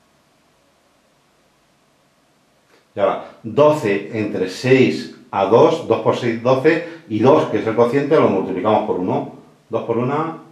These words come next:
dos. Esto va a ser igual, dejamos el mismo denominador, doce, y sumamos los numeradores. Nueve más ocho, diecisiete, más dos, diecinueve.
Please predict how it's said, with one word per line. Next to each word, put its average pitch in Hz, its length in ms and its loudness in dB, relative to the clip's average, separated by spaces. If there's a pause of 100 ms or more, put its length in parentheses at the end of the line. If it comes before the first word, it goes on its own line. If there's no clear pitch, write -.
(240)
dos. 82 320 -10 (1300)
Esto 107 240 -10
va 101 60 -2
a - 20 -6
ser 107 140 -6
igual, 131 580 2
dejamos 117 640 0
el 98 220 -2
mismo 127 320 2
denominador, 110 720 2 (720)
doce, 120 720 -4 (1400)
y 123 140 -2
sumamos 117 760 2
los 123 540 2
numeradores. 104 640 4 (420)
Nueve 143 360 6
más 120 200 2
ocho, 147 220 2
diecisiete, 151 580 2
más 107 220 2
dos, 135 160 4
diecinueve. 92 680 -4